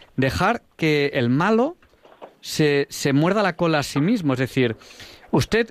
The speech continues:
que dice que no, que el aborto no es malo porque total solo matamos unas células, ahí no hay nadie. Muy bien, pues mientras no haya nadie, usted sigue abortando. En cuanto aquí haya un niño con un corazón latiendo, usted ya no puede abortar. Ha sido tan hábil que ya no hay aborto.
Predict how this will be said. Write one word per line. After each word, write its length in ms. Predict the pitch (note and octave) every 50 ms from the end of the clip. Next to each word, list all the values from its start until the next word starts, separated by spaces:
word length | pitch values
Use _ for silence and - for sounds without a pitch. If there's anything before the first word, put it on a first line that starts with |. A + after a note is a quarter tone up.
| -
que 120 | - - D#3+
dice 260 | C#3+ C3 - C#3 B2
que 120 | - C3+
no, 120 | C3+ F#3+ F3+
que 80 | -
el 40 | D#3+ D3
aborto 280 | D3+ F#3 F#3+ - G3
no 80 | F#3+ F#3+
es 100 | F#3 D#3+
malo 260 | F3+ F#3 F#3 G3 G#3
porque 240 | F#3 - D3+ - -
total 300 | - C3+ C3 - D#3+ E3+
solo 200 | - - E3+ D#3+
matamos 340 | D3+ D#3 - D#3 D#3 D3+ C3
unas 140 | D#3 C#3+ -
células, 240 | - D#3 D#3+ C#3 C#3
ahí 120 | C3+ C3+
no 60 | B2+
hay 100 | B2 A#2+
nadie. 380 | A2+ G#2+ G#2 G2+ G2+ G2 F#2+ F#2+ - - B3 G#3 E3 - - _ -
Muy 160 | A#2 A#2 G#2+
bien, 280 | G2 G2 A#2+ F3 A#3 - _ _ _ _ - - - -
pues 140 | - A#2+ G#2
mientras 320 | A2+ A2+ A2 - A2+ G#2
no 60 | A2 B2
haya 140 | C3 C3+
nadie, 220 | C3+ C#3+ D3+ E3 G3
usted 180 | E3+ - E3
sigue 200 | D3+ - - C#3
abortando. 560 | B2+ A2+ A2 G#2+ G#2+ - A2 G#2+ A2+ A#2 D#3 E3
En 120 | C#3 C3
cuanto 240 | - A#2+ A#2 A2 A#2
aquí 200 | A2+ - - D#3+
haya 160 | D#3 D#3+ E3
un 120 | D#3 C#3+
niño 260 | B2+ B2 A#2 A2+ A2 A2
con 120 | - A#2+
un 80 | C3 C#3
corazón 320 | - D3 C#3 - - C3+
latiendo, 340 | B2+ B2 - D#3 E3+ F3 E3
usted 180 | D3 - - C3
ya 100 | B2 A#2+
no 100 | A#2+ A2+
puede 180 | A#2+ A2+ G#2+
abortar. 400 | G#2 G2+ G2+ G#2 - - F#2 F2+ - - - - - - - _ _ _
Ha 60 | - A#2+
sido 180 | A#2+ D3 C#3+
tan 180 | - C#3+ C#3+ D3+
hábil 320 | D#3+ E3+ F#3 A#3 C4 C#4 - _ _ _ _ _ _ _ _ - -
que 100 | - A2+
ya 100 | A#2+ A#2+
no 60 | A2+
hay 60 | G#2+ G2
aborto. 400 | F#2 F2+ G2 G#2 - - C4+